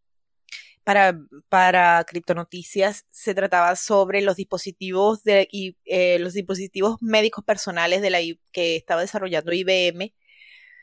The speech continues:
que se des-, que para aquel entonces blockchain era la solución a todos los problemas, no Bitcoin, sino blockchain. Y, eh, la cantidad de gente metiendo plata y tiempo y, e intereses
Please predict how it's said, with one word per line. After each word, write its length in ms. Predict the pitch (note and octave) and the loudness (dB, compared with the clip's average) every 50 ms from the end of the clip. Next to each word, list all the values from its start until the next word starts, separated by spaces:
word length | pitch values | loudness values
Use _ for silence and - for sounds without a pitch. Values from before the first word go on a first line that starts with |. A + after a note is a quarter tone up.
| _ _ _ _ _ _ _ | _ _ _ _ _ _ _
que 80 | - G3+ | -6 -4
se 140 | - A3+ G#3+ | -2 0 0
des-, 220 | G3+ F#3 - - _ - | 0 -2 -4 -8 _ -4
que 240 | G3 G3 F#3+ F3+ | -2 0 0 0
para 180 | - F#3+ F3 E3+ | 2 0 0 0
aquel 180 | - - E3+ E3+ | 0 0 -2 -2
entonces 460 | E3+ G3 - G3+ G3 F3 - A3 G3+ | -2 0 -2 -2 -2 -2 -4 -4 -2
blockchain 580 | G#3 A3 G3+ - - - G3+ F3+ F3 F3+ G3 | -2 -2 -2 -4 -2 -2 0 0 0 -2 -4
era 220 | G3+ F#3 G3 F#3 F#3 | 0 2 4 4 4
la 100 | G3 G3+ | 4 2
solución 400 | - G#3+ G3 F#3 - - F3+ F3+ | 0 -4 -6 -4 -6 -6 -4 -4
a 60 | F#3+ | 0
todos 180 | - G3+ G3+ G#3 | 4 4 6 6
los 100 | A3 - | 4 4
problemas, 420 | - F3+ F3 E3+ E3+ E3 D#3 - | 4 4 4 4 2 0 -4 -8
no 300 | - F#3+ F#3 F#3+ F#3 F#3 | -10 -12 -6 -2 -2 0
Bitcoin, 420 | F3 G3+ G3+ - F#3+ E3 C#3+ D3 D3 | 0 -2 0 2 2 2 2 -2 -6
sino 240 | - - F#3+ E3+ E3 | -10 -10 -8 -6 -4
blockchain. 520 | D#3+ D#3+ - _ - - D#3 D3 C#3+ D3+ _ _ _ _ _ _ _ _ _ _ _ _ _ | -6 -6 -6 _ -6 -4 -4 -4 -4 -10 _ _ _ _ _ _ _ _ _ _ _ _ _
Y, 760 | G3 G3 F#3+ F#3+ F#3+ F#3 F3+ F3 E3 D#3+ D#3 - - - - _ _ - | -10 -8 -8 -8 -8 -8 -10 -10 -10 -12 -14 -16 -18 -20 -20 _ _ -6
eh, 280 | - F#3 F3+ F3+ E3+ | -2 -2 0 0 0
la 100 | E3 E3+ | -2 -2
cantidad 440 | - - D#3 D#3 - E3+ D#3 D3 D#3 D#3+ | -2 -2 -6 -8 -4 -2 0 0 0 0
de 140 | F3+ G3+ | 0 -2
gente 920 | F#3+ G3 A#3 G#3+ G3+ G3 G3+ - - G3+ G3 G3 F#3+ F#3+ F#3+ F#3+ F#3 - _ _ _ _ _ _ _ - | -2 -2 -4 -4 -4 -6 -6 -4 -2 0 0 2 0 0 -2 -4 -6 -8 _ _ _ _ _ _ _ -18
metiendo 600 | F3+ F#3+ F#3+ F#3 F3+ - F#3 E3+ E3+ F3 F3+ F3 | -14 -8 -6 -6 -4 -4 -4 -6 -2 -2 -2 -2
plata 680 | - G3+ F#3 F#3 F3+ - - F3+ F3+ F#3 F#3 F#3 F#3 F#3 - - | 2 4 4 4 4 4 4 4 6 6 6 6 4 2 -2 -4
y 420 | - E3 E3+ E3 E3 D#3+ D#3+ D#3+ D#3 _ | -8 -12 -12 -12 -12 -14 -14 -14 -14 _
tiempo 680 | F#3+ E3+ D#3+ D#3+ D#3+ - - F#3+ F3+ F3+ F3 F3+ F3+ | -4 -4 -4 -4 -6 -4 0 2 2 4 4 2 0
y, 140 | F3 F3 D#3+ | 0 -2 -2
e 100 | D3+ E3 | -2 -2
intereses 800 | E3 E3 D#3+ - E3+ D#3+ E3 E3 D#3+ - - F3+ F3 F#3 F3 | -2 -4 -6 -6 -4 -2 -2 -2 -4 -4 -2 -2 -2 -2 -4